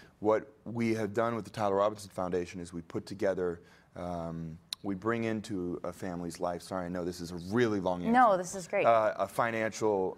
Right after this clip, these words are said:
Speaker 1: advisor who comes into the family's life, helps them put their finances together, and helps them, uh, take care of all the unforeseen costs that come in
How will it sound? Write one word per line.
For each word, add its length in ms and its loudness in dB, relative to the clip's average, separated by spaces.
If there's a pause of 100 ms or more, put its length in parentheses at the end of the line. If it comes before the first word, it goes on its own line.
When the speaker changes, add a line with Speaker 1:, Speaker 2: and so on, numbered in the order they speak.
Speaker 1:
advisor 460 2
who 80 0
comes 300 -6
into 120 -2
the 60 -6
family's 340 -4
life, 320 2 (240)
helps 220 2
them 120 -6
put 180 -2
their 120 0
finances 540 -4
together, 520 2 (280)
and 440 -2
helps 340 -2
them, 500 -4
uh, 360 -4 (580)
take 180 -6
care 120 2
of 100 0
all 120 4
the 140 -2
unforeseen 580 -6
costs 400 -10
that 100 -10
come 180 -10
in 180 -10